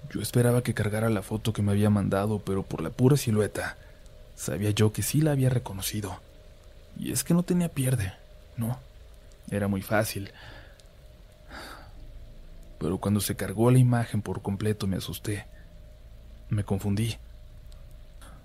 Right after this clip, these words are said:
Se veía todo seco en ella, lleno de ramas pelonas, de hojas secas. Al fondo se veía una casita así, pero ya sin techo. "No juegues",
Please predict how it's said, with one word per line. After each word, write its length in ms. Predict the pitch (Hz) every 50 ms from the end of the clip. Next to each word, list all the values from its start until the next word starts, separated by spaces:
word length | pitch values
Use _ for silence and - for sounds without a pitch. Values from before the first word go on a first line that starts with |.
| - - -
Se 220 | - - - 113 104
veía 280 | 101 104 107 117 123 123 - - - -
todo 240 | 120 120 123 123 113
seco 340 | - - 113 110 - -
en 140 | 101 95 98
ella, 340 | 98 101 101 95 92 - - - - - - - - - - - - -
lleno 300 | - 101 110 131 135 131
de 80 | 120 110
ramas 320 | - 110 110 113 113 -
pelonas, 720 | - - 95 98 101 101 104 104 98 95 - - - - - -
de 120 | - 82 92
hojas 220 | 117 - 135 123
secas. 520 | - - 113 - - 104 - - - - - - - - - - - - - - - - - - - -
Al 120 | 104 107
fondo 240 | - - 120 143 160
se 140 | 151 - 143
veía 180 | 127 120 120 127
una 180 | 139 147 151
casita 400 | - 131 127 - - 131 - 139
así, 320 | 127 - - 123 123 131 127
pero 200 | - 120 110 110
ya 160 | 104 123 120
sin 180 | - - 139 131
techo. 380 | 131 113 117 - - - 107 101 - - - - - - - - - - - - - - - - - - - - - - - -
"No 140 | - 107 107
juegues", 500 | - - 113 104 104 101 101 - - -